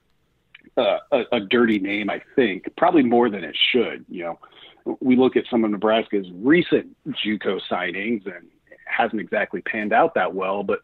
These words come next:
but prior to that, you had guys like Randy Gregory, Levante David, um, even, you know, Brandon Kinney, a, a wide receiver who was, you know, not, not all conference caliber, but was really important to those teams and, and filled a role. And then those, you know, those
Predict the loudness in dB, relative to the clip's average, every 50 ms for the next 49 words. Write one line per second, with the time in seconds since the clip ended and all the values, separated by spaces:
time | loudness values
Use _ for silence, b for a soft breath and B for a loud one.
0 | -4 -4 -4 -4 -4 -2 2 2 4 4 2 0 -2 -2 0 0 0 0 -2 -4
1 | -6 -6 -4 -4 -6 -6 -6 -6 -10 -12 -12 -8 -8 -6 -6 -6 -8 -12 -12 -10
2 | -10 -8 -8 -8 -6 -6 -6 -6 -8 -8 _ _ -10 -10 -8 -6 -6 -8 -8 -6
3 | -6 -6 -6 -6 -8 -16 -16 -16 -14 -12 -12 -12 -12 -12 _ b b b b b
4 | b b -6 -4 -4 -6 -6 -10 -14 -6 _ 2 2 4 2 0 -2 -6 -8 -8
5 | -8 -8 -8 -10 -14 -18 -20 _ _ 0 2 2 2 2 0 0 -2 -4 -12 -8
6 | -6 -4 -2 -2 -2 -2 -2 -2 -2 0 0 0 0 0 0 0 -2 -2 0 0
7 | 0 2 0 -2 -4 -4 -4 -4 -2 -2 -2 -2 -2 -2 -4 -6 -8 -10 -14 -14
8 | _ -12 -10 -10 -10 -10 -14 B B B B B B B B B 2 2 2 2
9 | 0 0 -2 -2 -2 -4 _ _ _ -2 0 0 0 0 -2 -6 -4 -4 -4 -4
10 | -4 -4 -4 -4 -2 0 2 2 2 2 2 2 2 2 2 0 -4 -4 -6 -4
11 | 0 0 2 2 2 0 -2 -4 -6 -2 2 2 2 2 -2 -8 -12 -12 -10 -10
12 | -12 -12 -14 -14 -12 -12 -12 -12 -14 -14 -14 -14 -10 -10 -12 -12 -12 -8 -4 -2
13 | -2 -2 -2 -4 -8 -8 -8 -4 -2 -2 0 0 -2 -2 -4 -4 -2 0 2 2
14 | 2 0 -2 -4 -4 -2 -2 -2 -4 -8 -8 -10